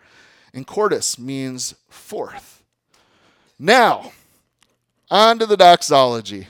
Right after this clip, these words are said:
This is how Paul is gonna close out his letter. How many of you guys like doxologies? Yeah, so cool. Um, well, what's a doxology, Pastor? It, it's a hymn. It's a Christian hymn, okay? Uh, it's praise to God. And he tells us here in verse twenty-five,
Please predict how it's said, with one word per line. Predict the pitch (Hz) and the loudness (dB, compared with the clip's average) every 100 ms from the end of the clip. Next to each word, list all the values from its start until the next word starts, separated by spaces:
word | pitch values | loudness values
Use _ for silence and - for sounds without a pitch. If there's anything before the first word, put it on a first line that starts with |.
| _ | _
This | 127 147 | -12 -10
is | 165 | -8
how | 160 147 | -6 -6
Paul | - 147 147 143 | -6 -2 -2 -2
is | 135 113 | -4 -10
gonna | 120 110 | -16 -18
close | - 127 131 123 | -14 -10 -8 -2
out | 123 123 - _ _ _ _ | -2 -2 -10 _ _ _ _
his | 131 117 | -10 -10
letter. | 107 107 110 107 | -14 -8 -6 -4
How | 107 | -6
many | 151 | -6
of | 151 | -4
you | |
guys | 127 | -4
like | 117 110 | -6 -10
doxologies? | 110 98 - 101 95 98 90 92 87 - - _ _ _ _ _ - | -10 -12 -10 -10 -10 -12 -16 -18 -16 -16 -16 _ _ _ _ _ -20
Yeah, | 104 101 104 101 | -16 -12 -12 -12
so | - - 107 | -12 -14 -14
cool. | - 110 98 _ _ - - - _ - | -16 -18 -18 _ _ -20 -20 -20 _ -6
Um, | 123 123 120 120 117 117 _ _ _ _ | -4 -2 -2 -4 -6 -16 _ _ _ _
well, | 123 113 | -14 -12
what's | 113 113 | -12 -12
a | 113 | -8
doxology, | 110 - 113 165 101 87 | -8 -6 -8 -8 -10 -14
Pastor? | 85 90 92 - 113 120 _ | -20 -18 -16 -16 -16 -20 _
It, | 117 113 | -18 -16
it's | 123 - | -16 -14
a | |
hymn. | 104 104 85 _ _ | -14 -16 -20 _ _
It's | - | -20
a | 104 | -18
Christian | 107 95 98 | -18 -18 -20
hymn, | 92 87 85 _ _ | -20 -20 _ _ _
okay? | _ 98 101 _ - - _ | _ -18 -18 _ -20 -20 _
Uh, | 98 98 | -14 -12
it's | 98 | -12
praise | - - 117 113 | -16 -12 -10 -10
to | - | -12
God. | 117 101 95 92 98 | -12 -10 -10 -12 -18
And | 107 | -20
he | 104 | -16
tells | - 113 110 | -12 -12 -12
us | - | -12
here | 117 110 | -12 -12
in | |
verse | 104 101 | -12 -14
twenty-five, | - 113 104 - 95 90 | -16 -18 -18 -16 -16 -18